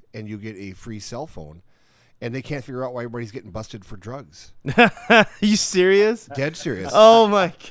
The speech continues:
Speaker 2: gosh.
Speaker 1: And, and so they're, they're
Speaker 2: Ah.
Speaker 1: They're trying it again because, because unfortunately,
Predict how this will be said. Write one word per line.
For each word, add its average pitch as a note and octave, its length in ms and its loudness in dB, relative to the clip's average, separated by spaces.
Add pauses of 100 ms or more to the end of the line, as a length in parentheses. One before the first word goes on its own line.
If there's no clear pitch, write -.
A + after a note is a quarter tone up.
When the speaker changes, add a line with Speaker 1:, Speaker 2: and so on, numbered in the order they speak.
(100)
Speaker 2:
gosh. - 560 -8
Speaker 1:
And, E3 180 -2
and D#3+ 300 -6
so D#3+ 160 -6
they're, D3 160 -6
they're - 160 -2
Speaker 2:
Ah. G#3+ 260 -4 (400)
Speaker 1:
They're C#3+ 140 -8
trying C3 340 -2
it A2 80 -10
again B2 360 -12
because, G#2+ 540 -12
because C3+ 280 -12
unfortunately, B2 840 -12